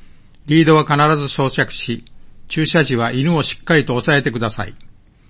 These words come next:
妊娠中や体調不良の場合は、獣医師の判断で受けられない場合があります。問い合わせ、生活環境課、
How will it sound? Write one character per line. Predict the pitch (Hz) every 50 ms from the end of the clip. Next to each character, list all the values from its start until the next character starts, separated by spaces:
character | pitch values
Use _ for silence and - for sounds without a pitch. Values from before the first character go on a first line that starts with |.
| - - - - - - - _ -
妊 | 135 147
娠 | 160 147 - 160 151
中 | 131 - 143 143 139
や | 139 135 131 120
体 | - - 160 170 151
調 | - 180 165 156
不 | 139 175 160
良 | 151 139
の | 127 120
場 | 104 113 113
合 | 113 113 117
は、 | 113 110 113 - - - - - - - - - - - - -
獣 | 120 107 135 151 165 175
医 | 180
師 | 175 - 151
の | 139 135
判 | 107 147 151 143 131
断 | 127 123 120 117
で | 110 120 117
受 | - 131 127 - 156
け |
ら | 165 165 160
れ | 156
な | 156 143
い | 127
場 | 113 123 127 127 127
合 | 127 135
が | 135 165 156
あ | 117
り | 98
ま | 85 - -
す。 | - - - - - - - - - - - - - - _ _ _ - _ _ - _ _ _ _ - - _ - - - -
問 | - 131 131
い | 127
合 | 123
わ | 123 120
せ、 | - - 113 117 - - - - - - - - - - - - - -
生 | - - 147 147
活 | 143 175 165 - -
環 | - 156 147 135
境 | 156 143 135 117
課、 | - 123 117 120 -